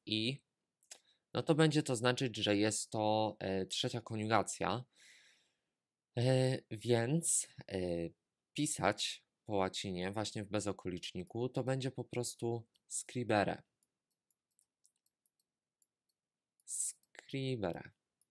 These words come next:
No dobrze, i teraz jak już to wytłumaczyłem, e, no to możemy przejść po prostu do, e, zamiany, więc Marcus, bo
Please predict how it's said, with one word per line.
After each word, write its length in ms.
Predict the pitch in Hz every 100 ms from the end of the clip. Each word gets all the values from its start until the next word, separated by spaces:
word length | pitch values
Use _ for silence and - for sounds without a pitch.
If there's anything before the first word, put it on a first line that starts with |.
| _ _ _ _ _ _ _ _ _ _ _ _ 196
No 80 | 196
dobrze, 480 | 202 170 135 104 92
i 140 | -
teraz 320 | 165 165 -
jak 160 | 143 -
już 140 | 127
to 120 | -
wytłumaczyłem, 1120 | 117 123 123 123 - 127 104 98 123 147 143 -
e, 400 | 113 117 117 120
no 160 | 113 165
to 120 | 165
możemy 420 | 165 156 151 147
przejść 280 | - 147 135
po 160 | - 135
prostu 720 | 139 131 - 135 127 127 123
do, 440 | 110 107 107 110 110 _ _ _ _ _ _
e, 360 | 98 98 98 95
zamiany, 680 | 98 139 156 127 92 82 -
więc 680 | 95 117 101 82 - - - _ _ _ _ _ _ _ _ -
Marcus, 840 | 110 101 92 - 113 - - - _ _ _ _ _ _ _ _ _ _ _ _ _ _ _ _ _ _ _ _ _ _ _ _ _ _ _ -
bo 520 | 113 113 113 110 104